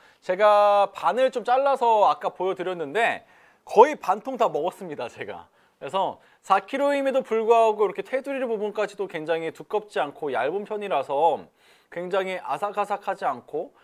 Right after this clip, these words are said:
뭔가 너무 무르지 않고 중간에 굉장히 조금 이렇게 식감도 좋게 드셔보실 수가 있을 거고요. 이 수박이 어디에 가냐면 이렇게 에어캡 포장해서 갑니다.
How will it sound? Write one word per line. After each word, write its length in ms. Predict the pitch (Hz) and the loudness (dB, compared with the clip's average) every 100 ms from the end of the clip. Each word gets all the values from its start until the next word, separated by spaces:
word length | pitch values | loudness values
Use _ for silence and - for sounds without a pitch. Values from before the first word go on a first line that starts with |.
| _ | _
뭔가 440 | - 170 196 185 156 - - | -12 -2 2 2 2 -14 -6
너무 180 | 165 208 | -2 -2
무르지 380 | 151 170 233 220 | -4 -4 0 0
않고 460 | 135 - 123 147 _ _ | -2 -8 -12 -12 _ _
중간에 580 | - 208 220 240 233 202 | -8 -4 2 2 2 -4
굉장히 400 | 170 170 190 170 | -6 -6 -6 -6
조금 460 | 175 - 135 135 - _ _ | -10 -8 -8 -8 -14 _ _
이렇게 80 | 113 | -20
식감도 460 | - - 220 202 | -12 -2 -2 -2
좋게 340 | - 131 - 160 | -8 -12 -6 -6
드셔보실 460 | 143 156 139 143 | -2 -4 -4 -8
수가 260 | 131 - 147 | -10 -4 -4
있을 200 | 123 170 | -4 -4
거고요. 480 | 175 127 233 254 - - - - - | -4 0 0 0 -4 -20 -20 -20 -8
이 160 | 202 233 | -2 -2
수박이 440 | 262 247 262 247 | 2 4 4 4
어디에 440 | 226 165 185 240 262 | 2 2 0 2 2
가냐면 720 | 240 220 220 214 240 240 160 | 2 2 -2 0 0 -2 -2
이렇게 400 | 175 202 202 147 | -2 -2 -2 2
에어캡 300 | 170 208 226 | 2 0 -4
포장해서 500 | - 214 208 180 165 | -4 -4 -2 -4 -8
갑니다. 480 | 127 107 104 95 | -12 -12 -10 -12